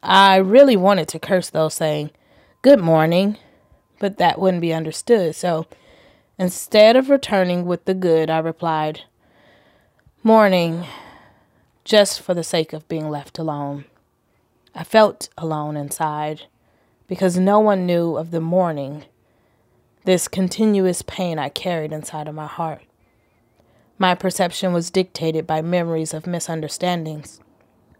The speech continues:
Without sympathy or judgment, I needed to find peace. I walked between the crowds of people feeling invisible. The days flew by without me noticing.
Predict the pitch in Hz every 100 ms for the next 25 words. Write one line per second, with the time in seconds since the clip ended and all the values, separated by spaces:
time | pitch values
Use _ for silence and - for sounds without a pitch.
0 | _ _ _ - 185 170 - - 202 190
1 | 175 165 160 156 175 180 165 160 151 -
2 | _ _ _ _ 180 185 190 165 170 156
3 | 147 143 151 - 156 139 - - _ _
4 | _ _ _ _ _ _ - 190 185 196
5 | - 185 - 196 185 - 185 180 170 -
6 | 202 180 160 160 190 165 165 156 156 170
7 | 160 151 151 156 - - - _ _ -
8 | 180 170 170 170 170 - 180 175 170 156
9 | 151 160 - _ _ _ 170 170 - 175
10 | 165 160 156 - 151 151